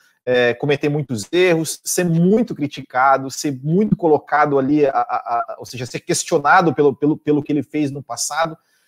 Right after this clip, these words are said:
É, e agora, né, <laughs> fiz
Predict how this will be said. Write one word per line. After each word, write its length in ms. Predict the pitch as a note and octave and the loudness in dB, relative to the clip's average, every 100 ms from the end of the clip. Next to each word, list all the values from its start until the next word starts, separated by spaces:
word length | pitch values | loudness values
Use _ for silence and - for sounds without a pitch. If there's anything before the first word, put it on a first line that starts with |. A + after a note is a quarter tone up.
| _ _ | _ _
É, 560 | C3 C3+ C3+ C3 C3 B2 B2 A2 _ _ | 0 2 4 4 2 0 -4 -10 _ _
e 80 | F3 | 2
agora, 380 | A#3 C#3+ D#3 E3+ | 4 6 6 4
né, 220 | C3+ D3 - B2 G#2+ | 0 -4 -6 -10 -10
<laughs> 240 | - _ | -14 _
fiz 240 | - C#3+ | -2 -2